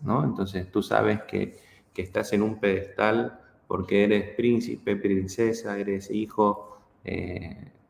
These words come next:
del rey, entonces tú tienes todo. Y cuando te das cuenta desde, desde la posición en la que miras la vida, ya dices, "Ok, cuento con todo. Ahora, ¿qué es lo que necesito para desarrollarme?".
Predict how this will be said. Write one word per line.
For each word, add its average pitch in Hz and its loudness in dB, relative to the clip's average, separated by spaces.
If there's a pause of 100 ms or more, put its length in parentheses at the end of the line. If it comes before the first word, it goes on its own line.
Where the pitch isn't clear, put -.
(300)
del 92 6
rey, 113 6
entonces - 0 (380)
tú 110 2
tienes 120 4
todo. - -2 (480)
Y 101 0
cuando 107 6
te 113 6
das 139 4
cuenta 135 2 (200)
desde, 95 -2
desde 98 -4
la 92 -2
posición 98 -2
en 104 0
la 95 0
que 92 -8
miras 107 2
la 98 0
vida, 104 0 (500)
ya 101 2
dices, 107 0
"Ok, 110 -2 (260)
cuento 131 2
con 95 -8
todo. 87 -10
Ahora, - 0
¿qué 120 4
es 131 6
lo 135 4
que 123 0
necesito 101 -2
para 95 2
desarrollarme?". 92 -2